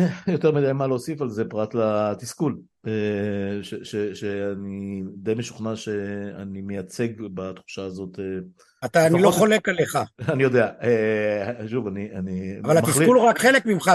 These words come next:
Speaker 2: טובי.
Speaker 1: ב-,
Speaker 2: אתה
Speaker 1: בוודאי,
Speaker 2: פה,
Speaker 1: אחרת, אחרת
Speaker 2: אתה
Speaker 1: מי,
Speaker 2: עצמך נאבק.
Speaker 1: א-,
Speaker 2: מה אתה
Speaker 1: אחרת,
Speaker 2: עושה עכשיו?
Speaker 1: אחרת מי אני? מי אני ומה אני, מה שנקרא. אה, כן, אני חושב שזו נקודה טובה לסיים בה, לפחות את החלק הזה בשיחה, אה, ואולי, אולי נשאיר לעצמנו, אה,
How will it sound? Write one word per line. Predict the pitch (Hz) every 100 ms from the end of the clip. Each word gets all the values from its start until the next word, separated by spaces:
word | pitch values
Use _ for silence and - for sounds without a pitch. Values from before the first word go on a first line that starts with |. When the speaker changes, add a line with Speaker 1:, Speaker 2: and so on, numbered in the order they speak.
| 170
Speaker 2:
טובי. | 180 143 113 - _ -
Speaker 1:
ב-, |
Speaker 2:
אתה | 120 147
Speaker 1:
בוודאי, | 117 208
Speaker 2:
פה, | 202 226
Speaker 1:
אחרת, | - 175 180 175
אחרת | 139 165 165
Speaker 2:
אתה |
Speaker 1:
מי, | 240 269
Speaker 2:
עצמך | 180 254 185 240 262
נאבק. | 262 214 214 247 - - -
Speaker 1:
א-, |
Speaker 2:
מה | 123
אתה | -
Speaker 1:
אחרת, | 117 147 165 190
Speaker 2:
עושה | 254
עכשיו? | 214 - 160 135 -
Speaker 1:
אחרת | 113 - 147 165 143
מי | 151 160
אני? | 120 95 - - _ _ 98
מי | 120 147
אני | 151
ומה | 135 127 120
אני, | 113
מה | 104
שנקרא. | - 98 95 95 - - - 123
אה, | 127 127 123 123 123 127 127 131 135
כן, | 170
אני | 170
חושב | 185 208
שזו | 202 180
נקודה | 160 151 143
טובה | 143 131
לסיים | 131 127 123 127
בה, | 117 113
לפחות | 110 - 113 117
את | 117
החלק | 104 127 123 120
הזה | 117 98 117
בשיחה, | 107 104 90 107 123 -
אה, | 120 113 110 110 113 117 117 113
ואולי, | 107 110 110 113
אולי | 113 113 113
נשאיר | 110 - 113
לעצמנו, | 107 117 110 107 104 107 101
אה, | 101 101 101 101 104